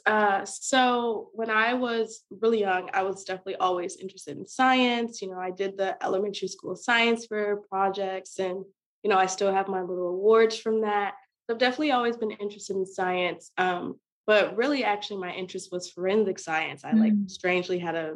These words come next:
Speaker 1: really strong interest in that. Um, and then fast, we'll just fast forward to high school. Um, I had a biology teacher who was
Speaker 2: Mm.
Speaker 1: really more of an environmental science teacher. So I really didn't learn that much <laughs> biology. Um,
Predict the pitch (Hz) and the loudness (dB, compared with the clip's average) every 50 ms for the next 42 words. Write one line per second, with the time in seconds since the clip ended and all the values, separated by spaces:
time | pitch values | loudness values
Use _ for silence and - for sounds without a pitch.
0 | - _ - 190 190 190 185 185 180 185 185 - - 175 175 170 - 175 180 - | -10 _ -8 -2 2 4 4 6 6 4 2 0 -2 -2 -2 -2 -4 -6 -10 -10
1 | 180 - - 180 175 170 165 165 160 151 - - _ _ _ _ _ _ _ _ | -10 -8 -4 -4 -2 0 0 0 0 -2 -4 -10 _ _ _ _ _ _ _ _
2 | - 214 208 208 202 196 190 190 185 175 - _ - 202 202 202 202 202 190 190 | 0 2 4 4 4 4 4 2 0 -2 -4 _ -2 0 0 2 2 0 0 0
3 | 190 196 190 - - 214 208 208 208 214 214 - - - 208 196 202 202 - - | 0 -2 -4 -4 -2 0 2 2 2 0 -4 -8 -10 -10 -10 -10 -10 -10 -6 -2
4 | 202 190 190 190 - - 208 196 190 196 202 190 185 180 180 180 180 - - - | 0 0 0 -2 -4 -4 -4 -4 -4 -6 -10 -10 -6 -4 -4 -4 -6 -6 -4 0
5 | 196 190 190 190 185 185 185 - _ _ _ _ _ - 185 190 190 185 190 196 | 2 2 2 2 0 -2 -6 -10 _ _ _ _ _ -2 0 0 2 2 2 2
6 | 190 196 190 185 185 185 180 180 190 190 185 190 185 190 - - 185 185 180 - | 2 2 2 4 2 4 4 2 2 0 0 -2 -4 -4 -6 -10 -10 -8 -8 -6
7 | - 180 180 180 180 175 165 - _ _ _ _ _ _ - 226 220 214 214 202 | -4 -2 0 0 0 -2 -4 -8 _ _ _ _ _ _ 2 4 6 8 8 8
8 | 196 190 190 190 185 175 - - _ _ _ - 202 233 226 220 208 208 202 220 | 8 8 8 6 6 2 0 -6 _ _ _ 2 4 4 4 4 2 2 4 6
9 | 226 233 226 220 214 190 185 185 180 180 180 175 180 175 180 180 - 180 180 175 | 6 8 8 6 6 6 4 4 4 4 2 0 -2 -2 -4 -4 -4 -6 -4 -2
10 | 175 170 170 175 175 170 175 - - 170 170 170 170 170 170 - - - 170 170 | -2 -2 -2 -2 -4 -6 -8 -8 -6 -4 -2 0 -2 -2 -4 -8 -10 -8 -8 -6
11 | - - 170 165 170 170 - 170 170 170 170 170 170 180 175 180 175 170 170 170 | -4 -2 -2 -2 -2 -2 0 2 2 2 2 2 2 2 2 2 0 -2 -4 -4
12 | 170 170 170 170 175 170 180 190 196 190 - - - 196 196 196 196 202 202 - | -4 -4 -2 0 0 0 2 2 0 0 0 0 2 2 2 4 2 0 -2 -2
13 | 220 - - 226 226 233 240 240 - - - - - 262 - _ - 196 208 208 | -4 -4 -2 -2 -2 -2 -2 -4 -10 -16 -18 -18 -18 -18 -14 _ -4 0 0 2
14 | 202 196 185 185 175 | 0 0 0 -2 -6